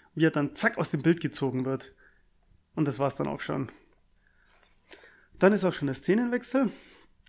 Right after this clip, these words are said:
Wir lernen den Sheriff kennen, der wo sich erstmal einen Schnaps halt reinhaut. Und wir lernen dann auch schon seinen Enkel und Enkelin Drea und Philipp eben kennen.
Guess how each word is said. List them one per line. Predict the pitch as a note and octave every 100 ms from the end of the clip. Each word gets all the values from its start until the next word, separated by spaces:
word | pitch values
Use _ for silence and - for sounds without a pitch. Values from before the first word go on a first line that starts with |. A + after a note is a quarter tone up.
| - -
Wir | D3+ F3
lernen | C3+ B2 D3
den | C3 B2+
Sheriff | - C#3 D3+ -
kennen, | C#3 C3+ C3 B2+ - - -
der |
wo | C3+
sich | C3 C#3
erstmal | C#3 C#3+
einen |
Schnaps | - D#3 -
halt | E3 D#3+
reinhaut. | E3 E3 F#3+ F#3+ - _ - - - - - - - -
Und | B3+ A3+
wir | C#3
lernen | D3 D#3
dann | C3 C3+
auch | C3 D3
schon | - C#3
seinen | C3 C3+ C3+
Enkel | D3 D#3+ C#3
und | C#3
Enkelin | D3 D3 D3 C#3 - - - _ _
Drea | - C#3 E3
und | D3+ C#3+ D3+
Philipp | - B2+ C#3+ C#3
eben | B2+ B2
kennen. | C3 A#2+ A#2